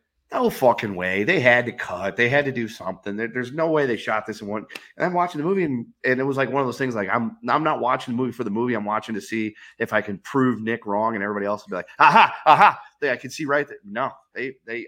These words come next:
I don't know how they fucking did it. They must have put, like, the camera on, like, little train tracks that they around the whole fucking set, because that,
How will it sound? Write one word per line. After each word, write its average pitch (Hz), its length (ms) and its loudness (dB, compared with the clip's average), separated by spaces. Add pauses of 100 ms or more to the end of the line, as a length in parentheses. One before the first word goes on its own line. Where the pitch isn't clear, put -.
I 117 80 -2
don't 127 140 -8
know 104 160 -10
how 120 80 -6
they 127 120 -8
fucking 123 340 -10
did 117 160 -8
it. 95 120 -12
They 104 60 -16
must 107 220 -16
have - 100 -20
put, 120 120 -10 (100)
like, 101 160 -14
the - 60 -20
camera 110 320 -12
on, 104 60 -10
like, 101 120 -12
little 107 200 -10
train 107 280 -12
tracks 92 320 -10
that 90 80 -20
they 98 80 -12 (1040)
around 98 140 -8
the 78 80 -16
whole 123 360 -6
fucking 120 320 -10
set, 113 300 -2 (420)
because 98 300 -10
that, 101 240 -2